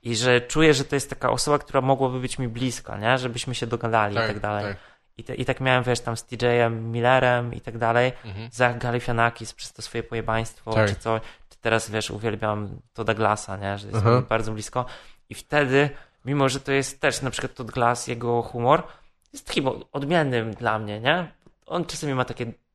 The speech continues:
Speaker 1: często takie dosyć tradycyjne przeloty w
Speaker 2: Mhm.
Speaker 1: swoich tam tekstach i tak dalej. Ale to, że go tak polubiłem, wiesz, przeserdecznie, przez tam, przez ten jego też podcast i tak
Speaker 2: Tak.
Speaker 1: dalej,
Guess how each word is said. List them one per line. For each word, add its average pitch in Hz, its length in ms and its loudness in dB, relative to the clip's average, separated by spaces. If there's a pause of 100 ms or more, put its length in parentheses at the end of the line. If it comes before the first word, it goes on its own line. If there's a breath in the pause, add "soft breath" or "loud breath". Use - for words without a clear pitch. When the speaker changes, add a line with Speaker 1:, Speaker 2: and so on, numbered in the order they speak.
Speaker 1:
często 117 340 -8
takie 113 280 -8
dosyć 104 320 -10
tradycyjne 131 680 0
przeloty 131 420 -2
w 120 40 -6
Speaker 2:
Mhm. 117 180 0
Speaker 1:
swoich 120 240 -4
tam 120 200 -8
tekstach 120 520 -6 (440 loud breath)
i - 20 -20
tak - 100 -12
dalej. 135 200 2 (440 soft breath)
Ale 123 180 0
to, 143 260 -6
że 143 120 0
go 143 100 2
tak - 340 -2 (180)
polubiłem, 143 560 4
wiesz, 120 140 2
przeserdecznie, 127 840 0 (360 loud breath)
przez - 180 -14
tam, 113 160 -10
przez - 220 -16
ten 113 160 -8
jego 117 180 0
też - 160 -6
podcast 120 640 -4
i - 60 -20
tak 117 120 -2
Speaker 2:
Tak. 107 60 0
Speaker 1:
dalej, 117 300 2